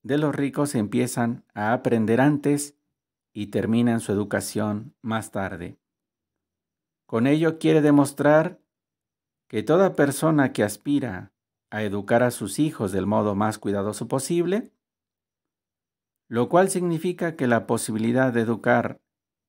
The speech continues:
al ser humano pertenece a la communis opinio, a la opinión común del mundo entero, y que en la práctica cada cual trata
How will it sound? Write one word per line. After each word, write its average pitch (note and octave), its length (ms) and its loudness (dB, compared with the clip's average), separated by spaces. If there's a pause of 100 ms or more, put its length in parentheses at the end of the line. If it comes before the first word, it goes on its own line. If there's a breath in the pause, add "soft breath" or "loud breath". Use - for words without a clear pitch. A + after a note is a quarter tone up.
(460)
al G#2 240 -4
ser B2 180 -2
humano C3+ 400 0
pertenece C#3 840 0 (920)
a G#2 100 -8
la G2 260 -4
communis B2 580 0
opinio, E3 640 -6 (760)
a F#2+ 120 -8
la F2+ 100 -6
opinión G2 380 -4
común D3+ 360 2
del G#2 160 0
mundo A#2 240 2
entero, E3+ 520 -2 (1000)
y G3 160 -2
que G3+ 140 2
en G3 80 4
la F3+ 140 0
práctica D#3+ 560 -2
cada D3+ 280 0
cual B2+ 220 0
trata A#2+ 520 -2